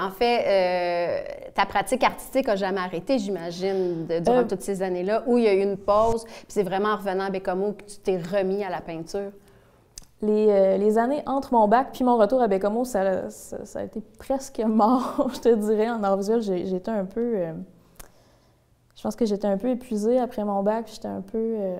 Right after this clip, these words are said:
Speaker 2: un peu <laughs> désillusionnée.
Speaker 1: Ouais.
Speaker 2: Je pense qu'il me manquait, euh, quelques notions, puis un peu de maturité pour continuer. Mais en revenant à Bécomo, j'ai pu, euh, rencontrer les gens au collectif La Dérive. Donc, euh, Richard Ferron, euh, Catherine Arsenault, Émilie Pedneau,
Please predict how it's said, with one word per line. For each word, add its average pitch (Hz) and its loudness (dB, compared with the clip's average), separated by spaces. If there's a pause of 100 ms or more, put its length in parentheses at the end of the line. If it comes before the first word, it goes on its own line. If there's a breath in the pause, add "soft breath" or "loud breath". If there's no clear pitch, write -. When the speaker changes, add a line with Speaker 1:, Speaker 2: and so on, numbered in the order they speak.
(100)
Speaker 2:
un 190 -10
peu 220 -6
<laughs> - -
désillusionnée. 220 0
Speaker 1:
Ouais. 220 -2
Speaker 2:
Je 196 -12
pense 202 -8
qu'il - -10
me 190 -8
manquait, 185 -10
euh, 202 -8 (640 soft breath)
quelques 196 -4
notions, 202 -2
puis 196 -6
un 175 -2
peu 208 0
de 214 2
maturité 208 0
pour 185 -10
continuer. 202 -2
Mais 190 -2
en 190 2
revenant 202 8
à 254 2
Bécomo, 214 2
j'ai 185 -4
pu, 208 -6
euh, 165 -2
rencontrer 190 -6
les 190 -4
gens 208 -4
au 214 -6
collectif 202 -4
La 196 2
Dérive. 202 -4 (640 soft breath)
Donc, 190 -12
euh, - -8 (320)
Richard 180 -14
Ferron, 180 -10
euh, 175 -12
Catherine 185 -6
Arsenault, 185 -6
Émilie 185 -6
Pedneau, 185 -4